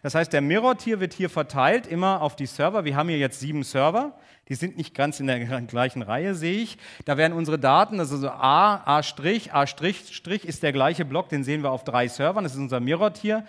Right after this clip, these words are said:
Und B, B Strich, B Doppelstrich sind halt ein zweiter Block. Die werden auf anderen Servern eventuell verteilt. Unser Parity-Tier, da haben wir noch mal, da kommt noch eine Animation,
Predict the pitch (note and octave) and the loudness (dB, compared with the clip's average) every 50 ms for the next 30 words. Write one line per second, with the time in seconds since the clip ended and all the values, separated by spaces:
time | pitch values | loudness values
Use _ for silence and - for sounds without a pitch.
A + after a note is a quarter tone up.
0 | - - - - - - D3+ D3+ A#2+ A2 D3+ E3 G3+ A3+ A3 D#3+ C#3 E3+ F3+ F3 | -16 -20 -20 -20 -10 -6 -6 -6 -2 0 0 2 2 0 -2 -2 -2 -2 -2 -2
1 | - - F3 F3+ E3+ C#3 B2+ C3+ D3+ D#3+ D3+ D3+ D3+ D3+ D3+ F#3+ D#3+ - - - | -4 -4 -4 -4 -4 -4 -6 -6 -4 -4 -2 -2 -2 -2 -2 -4 -6 -6 -6 -6
2 | D#3+ D#3+ - - D#3 D3+ D3+ C#3+ C#3 D3 C#3+ C#3 C#3 C#3 - - C3+ - - C3 | -6 -6 -4 -4 -4 -4 -2 0 2 4 4 4 4 0 -4 -10 -10 -6 0 2
3 | B2 C#3 C#3 D#3+ C#3 A#2 A#2 G#2 - - B2 A#2 B2+ C#3 E3 E3 D3+ - - E3+ | 2 4 4 2 0 0 -2 -6 -6 -6 -6 -2 0 0 0 0 -4 -2 -2 0
4 | G3 A3 G3+ E3+ - - C#3 C3 B2 B2 A2+ G#2+ G2 G2+ G2 F#2+ - G2+ F2+ - | 2 2 0 0 -2 -2 -2 -2 0 -2 -4 -4 -6 -6 -8 -8 -10 -12 -12 -12
5 | A2 F#2+ - G2+ G#2 A#2+ E3+ G#3+ - - - - - - - - _ D3+ D#3 D3 | -14 -14 -8 -4 -2 -2 -2 -2 -4 -10 -20 -20 -20 -20 -20 -16 _ -4 2 2
6 | D#3+ D#3 - G3+ A3+ C4+ C4+ C4+ G3 G#3 F#3+ - - - E3 - A#3+ A#3+ F#3+ E3+ | 2 2 4 2 2 2 2 0 0 -2 -4 -4 -4 -2 0 0 0 0 2 0
7 | D#3+ D#3 E3+ G3 G3+ G3+ G3 F#3+ F#3 F3 F#3 F3+ F3+ F#3 F#3+ F#3+ F3+ F3 F3 _ | 2 2 2 0 0 0 0 0 -2 0 2 2 2 2 0 -2 -4 -8 -12 _
8 | _ _ _ C3+ - - - F3+ E3+ E3+ D3 C#3+ C#3 C3 B2+ B2+ C3+ C3 B2 A#2+ | _ _ _ -16 -8 -8 -8 -8 -6 -8 -6 -6 -6 -6 -4 -4 -4 -2 -2 -4
9 | A2+ - - - C3 D3 F#3 A#3+ C4 | -4 -6 -6 -4 -4 -2 -2 -2 -4